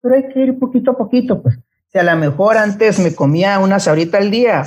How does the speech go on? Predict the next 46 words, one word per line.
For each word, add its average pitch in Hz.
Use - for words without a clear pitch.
pues 147
le 139
voy 139
bajando 214
y 160
ya 147
vi 170
que 214
tiene 202
mucho 208
sodio, 240
sodio, 226
le 185
bajo 160
a, 156
a 151
media 156
sabrita 240
al 208
día 254
o 190
una 160
sabrita 170
un 190
día 190
sí, 202
una 196
sabrita 156
un 165
día 160
no. 127
Entonces 226
es 247
eso, 233
y 202
sí 269
importa 208
mucho 214
lo 185
que 156
hacemos, 160
importa, 170
creo 202
que 202
impactamos 175
más 196